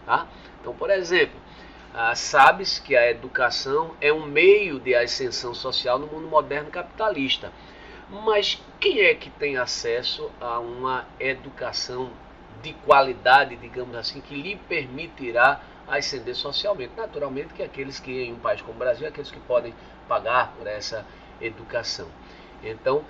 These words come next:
embora o que eu queria focar, professor Roberto Lira, é que embora nas sociedades estratificadas em classes do mundo moderno capitalista não exista impedimento legal para mudança de, de, de, de, de classe, para mobilidade social,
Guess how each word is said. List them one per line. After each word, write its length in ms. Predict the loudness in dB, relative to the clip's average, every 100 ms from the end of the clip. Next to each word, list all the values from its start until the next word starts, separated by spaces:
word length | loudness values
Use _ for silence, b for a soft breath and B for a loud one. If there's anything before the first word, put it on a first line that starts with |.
| B
embora 480 | -10 -2 4 6 6
o 120 | 6
que 120 | 2 -10
eu 80 |
queria 520 | -10 -10 -6 2 2 2 -4
focar, 380 | -8 -6 -4 -4
professor 320 | -2 -4 -4
Roberto 320 | -6 -6 -8
Lira, 160 | -10 -10
é 60 |
que 200 | -6 -6
embora 640 | -4 0 0 2 2 -2 -4 -18 -20 -20 -20 -20 -20 -20 -10
nas 420 | 0 6 6 6
sociedades 680 | 0 -2 -2 -4 -2 -6 -6
estratificadas 720 | -8 -8 -8 -10 -6 -6 -6
em 120 | -12
classes 580 | 4 10 10 8 -2 -12
do 80 | -12
mundo 200 | -12 -8
moderno 320 | -8 -8 -10
capitalista 560 | -12 -10 -8 -8 -8 -10 B B B
não 240 | -2 0 0
exista 520 | -4 -10 -2 0 0
impedimento 580 | -6 -2 -2 -2 -6 -4
legal 560 | -6 0 6 6 4 -2
para 180 | -6 -6
mudança 960 | -6 -12 -6 -4 -2 -4 -6 -6 -6 -8
de, 100 | -12
de, 220 | -12 -16
de, 200 | -18 -18 -20 -18
de, 160 | -18 -18
de 80 | -16 -4
classe, 460 | -2 -2 -6 -10
para 160 | -8 -6
mobilidade 640 | -6 -6 -8 -6 -6 -4
social, 520 | -8 -6 4 6 6